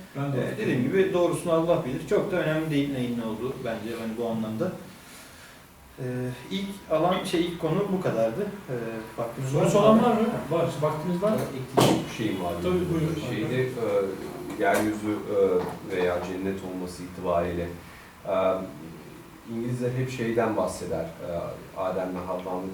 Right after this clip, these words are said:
Speaker 3: ko-, ko-, kovulduğu yerin Paradise olmasından bahseder. Hiçbir zaman Heaven olarak anlatmazlar onu.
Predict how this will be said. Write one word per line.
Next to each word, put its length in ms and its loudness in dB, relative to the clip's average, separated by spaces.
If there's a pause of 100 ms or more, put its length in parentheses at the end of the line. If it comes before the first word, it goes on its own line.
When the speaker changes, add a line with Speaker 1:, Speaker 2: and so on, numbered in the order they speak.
Speaker 3:
ko-, 440 -8
ko-, 200 0
kovulduğu 440 -2
yerin 220 0
Paradise 580 4
olmasından 580 -4
bahseder. 300 -6 (140)
Hiçbir 120 -8
zaman 260 2
Heaven 200 0
olarak 340 2
anlatmazlar 640 0
onu. 220 -4